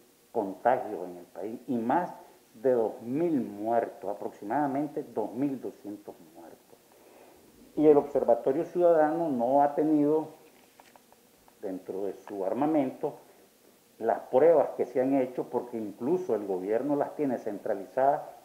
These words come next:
y jamás nos ha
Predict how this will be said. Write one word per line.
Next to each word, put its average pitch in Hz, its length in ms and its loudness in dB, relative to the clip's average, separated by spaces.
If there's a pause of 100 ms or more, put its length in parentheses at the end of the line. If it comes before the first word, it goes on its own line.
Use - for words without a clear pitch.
y 175 80 0
jamás 139 440 4 (1200)
nos 120 160 -4
ha 135 300 0